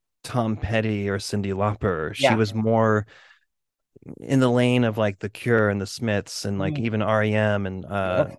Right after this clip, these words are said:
Speaker 2: <laughs>
Speaker 1: you know, some more obscure punk, um, that I didn't really know of at the t-,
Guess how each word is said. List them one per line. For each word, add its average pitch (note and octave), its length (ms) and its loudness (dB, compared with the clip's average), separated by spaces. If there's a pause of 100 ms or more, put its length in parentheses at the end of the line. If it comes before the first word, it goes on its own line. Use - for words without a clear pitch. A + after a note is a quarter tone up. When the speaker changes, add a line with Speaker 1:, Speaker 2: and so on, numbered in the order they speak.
(140)
Speaker 2:
<laughs> - 120 -20
Speaker 1:
you A#2+ 80 -4
know, G#2+ 140 -2
some B2+ 180 0
more B2 160 4
obscure B2+ 480 -2
punk, G#2+ 480 -2 (640)
um, G2+ 340 -2
that - 140 0
I A#2 140 2
didn't C3 280 2
really G#2+ 480 -2 (480)
know A#2+ 340 4
of A#2 100 2
at G#2+ 100 2
the G#2 80 -6
t-, - 160 -14